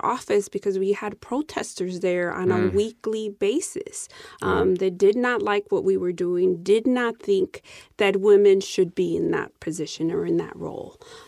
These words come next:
Speaker 1: Um, and that's what people don't see. People don't see that. I mean, just yesterday, I had four people in my office looking for me, and they need to speak to me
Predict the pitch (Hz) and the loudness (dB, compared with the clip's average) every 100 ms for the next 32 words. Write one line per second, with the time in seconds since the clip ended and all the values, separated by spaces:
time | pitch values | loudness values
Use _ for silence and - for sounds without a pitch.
0 | - 196 190 180 180 190 - - 226 277 | -6 0 2 2 0 -2 -10 -2 2 2
1 | 302 359 - 302 269 240 226 - - 311 | 0 -2 0 0 2 2 0 -2 -6 -4
2 | 277 180 - 233 233 233 226 - - 262 | -2 -4 -6 -6 -2 -2 -2 -4 -8 -6
3 | 254 262 226 208 202 208 202 202 - 202 | -4 -4 0 2 4 2 0 -4 2 4
4 | 208 208 196 202 - 202 269 - 214 190 | 6 4 2 -2 -2 -2 -2 -2 0 2
5 | 180 180 180 - 202 196 202 202 190 185 | 2 -2 -6 -2 -2 0 -2 0 2 2
6 | 196 - 175 - 202 208 196 175 180 175 | 0 -2 -8 -6 -4 -4 -4 -2 0 0
7 | 180 180 185 208 202 202 - - 254 - | 0 0 4 2 2 -2 -4 -4 -4 -4
8 | - 208 196 196 196 | 0 4 6 6 4